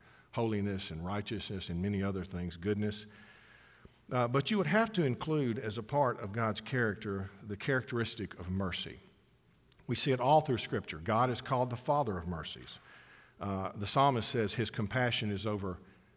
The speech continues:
all that he has made. Uh, in the Old Testament, we see repeated cycles of God extending mercy and forgiveness to stiff-necked sinners over and over and over again.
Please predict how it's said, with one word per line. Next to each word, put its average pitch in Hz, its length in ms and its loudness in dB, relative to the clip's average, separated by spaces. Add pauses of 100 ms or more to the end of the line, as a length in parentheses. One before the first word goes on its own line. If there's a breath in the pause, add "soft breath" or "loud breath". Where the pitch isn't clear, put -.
(200 loud breath)
all 117 220 4
that 113 160 0
he 113 100 0
has 98 140 -2
made. 101 400 -2 (640 soft breath)
Uh, 107 60 -6
in 127 140 2
the 139 120 6
Old 170 180 8
Testament, 147 480 2 (400 loud breath)
we 127 120 0
see 139 240 4
repeated 165 720 4
cycles 123 880 0 (560 soft breath)
of 113 140 -2
God 131 300 6
extending 135 540 4
mercy 127 460 4
and 107 140 0
forgiveness 113 580 0
to 107 120 -4
stiff-necked - 680 0
sinners 90 500 -4 (100)
over 135 400 2
and 92 220 -6
over 110 380 -2
and 92 200 -6
over 104 280 -2
again. 73 340 -10